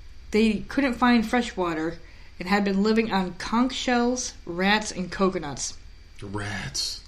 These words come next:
Speaker 1: Yuck. Um, this
Speaker 2: How
Speaker 1: is
Speaker 2: the fuck do those kind of creatures get on islands, though?
Speaker 1: I have no idea.
Speaker 2: That's my question. How the hell do, like, rats get there and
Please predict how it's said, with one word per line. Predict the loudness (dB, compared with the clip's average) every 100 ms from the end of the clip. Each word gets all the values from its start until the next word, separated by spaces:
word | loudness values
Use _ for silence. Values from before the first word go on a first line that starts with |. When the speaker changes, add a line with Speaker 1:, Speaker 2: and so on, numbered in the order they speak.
| -18 -14 -14
Speaker 1:
Yuck. | -8 2 2 2 -2 -8 -10 -16 -16 -16 -14 -14 -14 -14 -2
Um, | 2 2 0 -4 -10 -8
this | 2 4
Speaker 2:
How | 4
Speaker 1:
is | 0
Speaker 2:
the |
fuck | -4 -8
do | -4
those | -2 -2 -2
kind | -4 -4
of | -4
creatures | -2 -2 0 -2
get | 0 0
on | 2 -2 -4
islands, | -6 -4 -4 -6 -10
though? | -12 -16 -18 -18 -16 -16 -16 -16 -16 -16 -18 -16 -16 -14 -2
Speaker 1:
I | 2
have | 2 2 2
no | 0
idea. | 0 0 2
Speaker 2:
That's | 2 2
my | 0 -2
question. | 0 -2 -4 -8
How | -4 -2
the |
hell | 0
do, | 2
like, | 0 0
rats | 0 -2 -2
get | -6 -8
there | -10 -12
and | -14